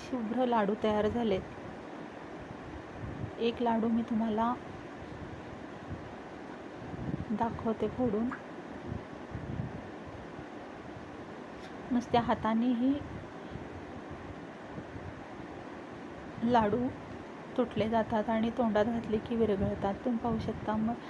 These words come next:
छान आपले लाडू झालेत. अशा पद्धतीने नक्की लाडू करून बघा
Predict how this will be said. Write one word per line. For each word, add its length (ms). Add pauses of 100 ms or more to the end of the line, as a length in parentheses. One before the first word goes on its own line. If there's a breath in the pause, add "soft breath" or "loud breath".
(280 loud breath)
छान 200
आपले 300
लाडू 260
झालेत. 380
अशा 220
पद्धतीने 540
नक्की 320
लाडू 240 (100)
करून 300
बघा 240